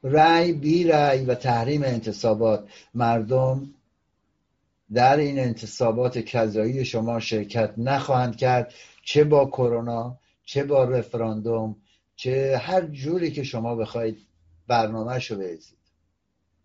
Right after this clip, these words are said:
این رو فراموش نکنید. موردی که من بهش چند روز پیش اشاره کردم، عزیزان، وضعیت کشاورزان و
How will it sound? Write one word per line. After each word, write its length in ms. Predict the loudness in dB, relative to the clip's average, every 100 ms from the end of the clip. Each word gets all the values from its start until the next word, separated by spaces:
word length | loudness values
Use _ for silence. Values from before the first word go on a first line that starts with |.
| _ -10
این 200 | -6 -6
رو 100 | -6
فراموش 640 | -4 -4 -4 -8 -10 -8
نکنید. 400 | -8 -8 -14 -18 _ _ -20 -20 _ -4
موردی 360 | 0 2 0
که 120 | 0 -2
من 200 | -2 -2
بهش 480 | 0 0 -2 -8 _ _ _
چند 280 | -2 0 0
روز 180 | -4 -4
پیش 360 | -4 -6 -6 -6
اشاره 440 | -6 -4 -4 -4
کردم، 680 | -2 -2 -2 -2 -4 -4 -4
عزیزان، 680 | -6 -6 -8 -6 -6 -6 -12 _ _ _ _ _ _ _ _ -8
وضعیت 520 | -4 -4 -2 -4 -4
کشاورزان 920 | -8 -12 -6 -4 -4 -6 -6 -6 -6 -8 _ _ _ _ _ _
و 540 | -10 -4 -2 0 -2